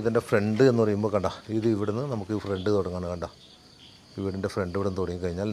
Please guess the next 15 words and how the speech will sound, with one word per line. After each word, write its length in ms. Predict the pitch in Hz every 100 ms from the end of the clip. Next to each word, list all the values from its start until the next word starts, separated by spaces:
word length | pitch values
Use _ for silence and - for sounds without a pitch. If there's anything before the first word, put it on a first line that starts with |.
| 95
നേരെ 260 | 90 101 131 - - - - - - - 110
ഈ 20 | 117
റോഡ് 320 | 104 101 107 110
ഇങ്ങനെ 160 | 110 -
കറങ്ങി 240 | 92 95 95
പോകാൻ, 220 | 82 80 73
കേട്ടോ. 80 | - - - - - - - - - - - - -
അപ്പോൾ, 180 | 98 104
ഈ 20 | -
സൈഡിൽ 340 | 120 110 117 123
നിന്നും 200 | 127 135 110
നല്ല 320 | 95 98 107 101 85
വ്യൂ 180 | 87 87 90
ആണ്, 100 | - - - - - - - - - - - - - - - - - - - - - - - - - - - - - - - - - - - -
കണ്ടോ. 220 | - 92